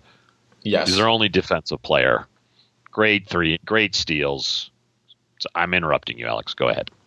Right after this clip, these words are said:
Speaker 1: No, I mean, you're, you're exactly right. He's a guy who can play thirty-five plus minutes. Um, he's one of the few elite three and D players that actually translates into top-tier fantasy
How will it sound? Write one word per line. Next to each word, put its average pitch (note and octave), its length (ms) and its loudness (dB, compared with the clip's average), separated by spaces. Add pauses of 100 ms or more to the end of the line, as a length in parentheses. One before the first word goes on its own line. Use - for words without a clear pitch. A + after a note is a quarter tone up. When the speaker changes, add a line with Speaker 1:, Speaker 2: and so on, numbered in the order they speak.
Speaker 1:
No, A#2+ 260 2
I A#2 60 2
mean, A2 140 0
you're, A2 140 2
you're A2 200 0
exactly G#2+ 340 0
right. F#2+ 200 2
He's F#2+ 160 0
a F#2+ 40 0
guy F#2+ 180 2
who F#2+ 80 -2
can F#2+ 100 -6
play F#2 180 0
thirty-five F#2 540 0
plus - 260 -2
minutes. G2+ 500 0 (320)
Um, F2+ 540 2
he's A2+ 220 0
one C3 160 2
of B2 60 2
the G2 80 2
few G#2+ 680 0 (280)
elite G2 480 0
three G#2+ 260 0
and G2 120 4
D F#2+ 160 4
players G2 440 2
that F2+ 120 4
actually F2+ 280 0
translates F2+ 600 0
into F2+ 320 -6
top-tier E2+ 500 -2
fantasy E2+ 640 -4